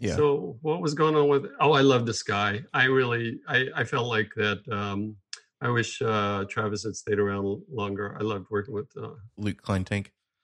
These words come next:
Speaker 2: I really did. I thought he was just terrific, and, uh, I, I thought they had chemistry, these two. I really did. I know that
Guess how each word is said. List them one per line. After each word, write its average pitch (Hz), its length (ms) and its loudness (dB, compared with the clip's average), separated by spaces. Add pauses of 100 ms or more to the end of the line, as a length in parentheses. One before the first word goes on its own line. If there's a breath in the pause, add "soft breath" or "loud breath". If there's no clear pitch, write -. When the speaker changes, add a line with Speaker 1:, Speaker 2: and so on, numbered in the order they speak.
(160)
Speaker 2:
I 131 120 0
really 113 340 4
did. 101 280 -2
I 107 40 -6
thought 104 180 -8
he 113 80 -6
was 104 220 -6
just 98 240 -12
terrific, 98 420 -6 (1000)
and, 104 260 -2
uh, 104 260 -4
I, 127 160 0 (140)
I 151 80 -2
thought 156 200 -2
they 156 120 2
had 147 200 0
chemistry, 139 500 0
these 95 240 -4
two. 95 280 -6 (720)
I 123 40 -6
really 127 240 -4
did. 113 380 0 (640)
I 117 40 -6
know 120 200 0
that 107 240 0